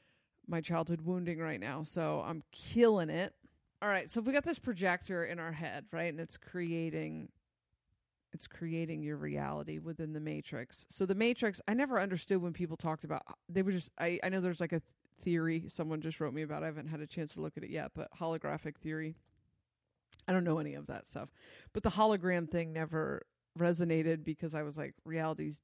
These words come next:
d-, like, the density of, like, the physical reality. I was just like, "How's that a hologram?" But in the last year, I think I've realized, oh, and, like, synchronicities are the hologram.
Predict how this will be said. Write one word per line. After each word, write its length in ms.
d-, 80
like, 300
the 80
density 760
of, 280
like, 180
the 80
physical 440
reality. 600
I 80
was 100
just 160
like, 140
"How's 220
that 120
a 40
hologram?" 640
But 160
in 100
the 60
last 540
year, 800
I 100
think 340
I've 240
realized, 920
oh, 300
and, 120
like, 160
synchronicities 1040
are 540
the 80
hologram. 920